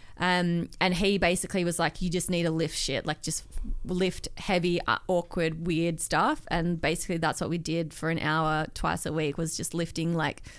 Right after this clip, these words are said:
and I got up to, like, sixty, seventy kilo sandbags and holding, like, stuff out in front of you like that, and, like, farmers' carries and, like, flipping tires and just stuff that, I mean, I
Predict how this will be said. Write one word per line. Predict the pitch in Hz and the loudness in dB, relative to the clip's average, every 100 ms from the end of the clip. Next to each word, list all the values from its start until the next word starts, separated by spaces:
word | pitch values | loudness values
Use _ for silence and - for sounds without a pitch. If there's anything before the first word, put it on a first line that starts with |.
| - - | -18 -6
and | 170 | 0
I | 170 | 2
got | 160 | 4
up | 156 - | 2 2
to, | 165 | -2
like, | 147 | -2
sixty, | - 185 180 | -4 -4 -4
seventy | 170 156 160 | -2 -2 -2
kilo | - 170 165 | -2 0 0
sandbags | - 160 165 160 160 160 160 - | 0 0 0 0 2 0 -2 -2
and | 151 151 180 - - - - - - - | 0 0 0 -4 -18 -20 -18 -16 -10 2
holding, | 185 180 170 | 4 4 4
like, | 165 165 - - | 0 -2 -8 -6
stuff | - 170 | -2 -2
out | 165 160 - | 0 0 0
in | 175 | -2
front | 170 180 | -2 0
of | 160 | -2
you | 156 | -2
like | 135 - | -4 -2
that, | - 175 175 175 | 0 2 2 0
and, | 156 160 - - - - | 0 -2 -4 -12 -16 -8
like, | - 175 - | 0 0 -2
farmers' | - 190 175 170 160 | 0 4 6 4 0
carries | - 165 165 170 170 175 | 2 4 4 2 2 0
and, | 156 | 0
like, | 151 - | 0 -2
flipping | - - 175 170 165 | -6 -2 0 0 0
tires | 165 170 170 165 170 170 | 0 2 2 2 2 2
and | 170 170 - - - | 0 -2 -6 -10 -4
just | 311 339 | 0 2
stuff | - 226 196 - | 4 6 6 6
that, | 180 156 - - - - - - - - - 175 | 4 4 0 -14 -14 -20 -20 -20 -20 -20 -6 -2
I | |
mean, | 156 139 | 0 0
I | - 147 | 4 4